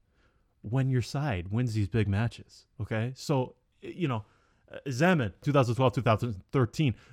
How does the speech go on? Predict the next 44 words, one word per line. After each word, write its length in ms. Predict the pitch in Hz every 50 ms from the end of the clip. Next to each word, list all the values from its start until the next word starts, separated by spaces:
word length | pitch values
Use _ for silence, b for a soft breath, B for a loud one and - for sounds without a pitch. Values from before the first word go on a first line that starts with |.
| B
Roma 320 | 127 127 156 156 131 107 -
is 80 | - -
shit. 560 | - - - - - 160 123 - - - - - _
I 60 | -
mean, 180 | 120 117 117 120
a, 80 | - 143
a, 380 | 143 156 - 139 143 - 127 123
a 20 |
shit 340 | 113 - - - - 196 -
Roma. 380 | - 123 143 139 135 131 131 123
They 120 | 117 117
can 120 | - 135 117
see 180 | - - 151
twenty 360 | - - - 175 180 175 170
goals 240 | 139 131 143 131 107
a 40 | 101
match. 520 | 98 110 131 127 95 90 87 - - - - -
But 100 | 151 127
then 120 | 165 160
you 100 | 165 160
have 100 | 143 -
Totti, 360 | - 160 165 160 - - 123
uh, 420 | 110 113 120 117 95 92 85 76 80
you 180 | - - 104
know, 140 | 95 95 92
he, 240 | 87 98 117 110 117
he, 340 | 113 110 113 107 104 120 120
he 200 | 101 113 107 101
hits 300 | 95 98 117 143 139 -
a 40 | -
screamer 800 | - - - - - - 151 175 190 190 151 107 90 87 85 - b b b b b b b b b b _
that 440 | - 107 101 131 120 110 - - _
takes 320 | - - 156 135 104 - -
Buffon's 680 | 120 107 143 139 120 - - 160 143 131 123 117 101 107
wig 300 | 101 107 135 165 160 117
off, 400 | 107 98 98 117 131 - - -
and 180 | 110 143 151 165
they 80 | 165
win. 460 | 156 156 185 240 269 120 80 82 92 - _ _ _ _ _ _ _ _ _ _ _ _ _ _ _
You 100 | - 135
know, 80 | 151 147
these 180 | 143 220 233 180
big 200 | - 220 226 180
matches 640 | 170 190 202 220 226 - - 143 127 107 - -